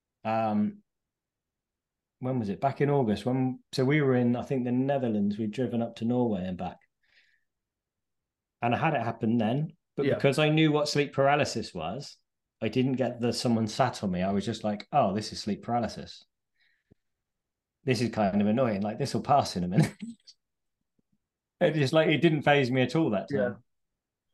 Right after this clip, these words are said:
Speaker 2: Yeah. I, so it, it has happened to me before a couple of times as well. Um, when I was a kid, there was something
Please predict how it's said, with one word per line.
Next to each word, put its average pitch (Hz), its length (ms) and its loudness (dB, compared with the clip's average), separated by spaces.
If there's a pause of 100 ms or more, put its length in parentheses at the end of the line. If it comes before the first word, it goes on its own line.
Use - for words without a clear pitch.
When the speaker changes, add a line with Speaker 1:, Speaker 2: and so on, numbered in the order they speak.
(500)
Speaker 2:
Yeah. 147 60 -2
I, 147 480 0 (640)
so 147 400 2
it, 143 180 2
it 156 140 2
has 160 100 4
happened 156 340 0
to 139 80 -8
me 139 100 -4
before 123 340 0
a 120 80 -6
couple 123 240 -6
of 120 80 -4
times 117 320 -4
as 117 100 -10
well. 113 440 -6 (720)
Um, 117 580 0 (280)
when 139 200 2
I 135 60 4
was 127 100 4
a 123 60 -6
kid, 123 420 2 (420)
there 120 240 -2
was 120 140 -4
something 117 640 -2